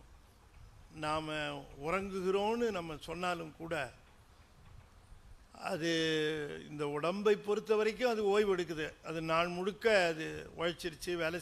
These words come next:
செஞ்சிருச்சு, அது ஓய்வு எடுக்குது. ஆனா உள்ளுக்குள்ள இருக்கிற உயிர் இருக்க, அது, இது ஓய்வு எடுக்க ஆரம்பிச்ச உடனே இதனுடைய உபகாரம் அதுக்கு நின்னு போச்சு. டெம்பரரியா டிஸ்கனெக்ட் ஆயிடுச்சு.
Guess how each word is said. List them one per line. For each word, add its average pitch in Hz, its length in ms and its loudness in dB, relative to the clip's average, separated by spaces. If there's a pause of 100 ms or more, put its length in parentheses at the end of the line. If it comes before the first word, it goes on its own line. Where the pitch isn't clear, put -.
செஞ்சிருச்சு, 151 540 -12 (680)
அது 156 320 -2
ஓய்வு 185 300 4
எடுக்குது. 147 360 -4 (100)
ஆனா 165 280 0
உள்ளுக்குள்ள 262 440 2
இருக்கிற 202 300 4
உயிர் 175 340 0
இருக்க, 156 440 -8 (1200)
அது, 165 320 -4
இது 156 280 -4
ஓய்வு 214 240 4
எடுக்க 190 380 4
ஆரம்பிச்ச 180 380 -4
உடனே 180 360 0
இதனுடைய 160 480 -2
உபகாரம் 190 440 4
அதுக்கு 170 220 -2
நின்னு 175 260 -2
போச்சு. 165 380 -4 (1200)
டெம்பரரியா 175 680 0 (240)
டிஸ்கனெக்ட் 185 580 -2
ஆயிடுச்சு. 135 360 -8